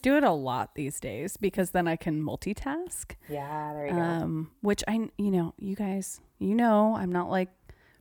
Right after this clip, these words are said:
Speaker 1: proposing that you multitask all the time. We all know that multitasking is kinda bullshit,
Speaker 2: I
Speaker 1: but I
Speaker 2: But
Speaker 1: can
Speaker 2: how,
Speaker 1: fold
Speaker 2: how is there another
Speaker 1: laundry.
Speaker 2: way to do that when you have
Speaker 1: <clears throat>
Speaker 2: children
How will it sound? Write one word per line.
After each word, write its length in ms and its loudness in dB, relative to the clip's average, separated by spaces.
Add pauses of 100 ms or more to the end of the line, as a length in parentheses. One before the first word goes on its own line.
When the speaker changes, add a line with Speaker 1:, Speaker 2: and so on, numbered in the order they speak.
Speaker 1:
proposing 560 2
that 100 2
you 140 2
multitask 680 2
all 120 4
the 100 2
time. 640 4
We 80 2
all 140 4
know 120 4
that 100 4
multitasking 680 -2
is 80 -4
kinda 220 0
bullshit, 560 2 (440)
Speaker 2:
I 60 -2
Speaker 1:
but 240 6 (400)
I 120 10
Speaker 2:
But 60 2
Speaker 1:
can 120 6
Speaker 2:
how, 80 10
Speaker 1:
fold 180 8
Speaker 2:
how 140 12
is 100 8
there 200 10
another 340 8
Speaker 1:
laundry. 140 6
Speaker 2:
way 540 6
to 100 -6
do 200 4
that 440 6
when 180 2
you 80 2
have 280 2
Speaker 1:
<clears throat> 0 -
Speaker 2:
children 540 0